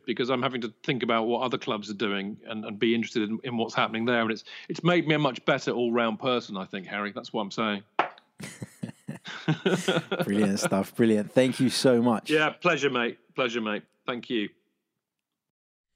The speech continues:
Speaker 2: So my prediction and starting eleven, um, for the weekend would be as follows. Um, I'll give you the eleven first, and then we'll get to the prediction part at the end. My starting eleven would be this.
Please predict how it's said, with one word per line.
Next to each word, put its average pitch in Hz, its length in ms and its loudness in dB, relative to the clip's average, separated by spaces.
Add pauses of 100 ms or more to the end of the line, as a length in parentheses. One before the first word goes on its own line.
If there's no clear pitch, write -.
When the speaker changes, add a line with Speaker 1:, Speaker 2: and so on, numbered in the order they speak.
(400)
Speaker 2:
So 165 320 6
my 185 300 6
prediction 160 720 6
and 143 260 0
starting 143 640 2
eleven, 127 560 2 (240)
um, 107 460 -2
for 120 280 0
the 110 80 2
weekend 113 500 2
would 113 180 2
be 120 180 2
as 107 200 -4
follows. 127 460 6 (480)
Um, 110 260 0
I'll 120 120 2
give 139 160 2
you 143 60 8
the 131 140 8
eleven 113 300 6
first, 107 320 -2
and 113 100 0
then 113 100 2
we'll 107 100 2
get - 180 -4
to - 80 -8
the 104 100 0
prediction 107 480 -2
part 104 260 0 (400)
at 113 200 -2
the 110 200 -2
end. 107 300 0
My 120 80 0
starting 160 360 0
eleven 127 340 2
would 117 200 -2
be 113 120 2
this. - 360 0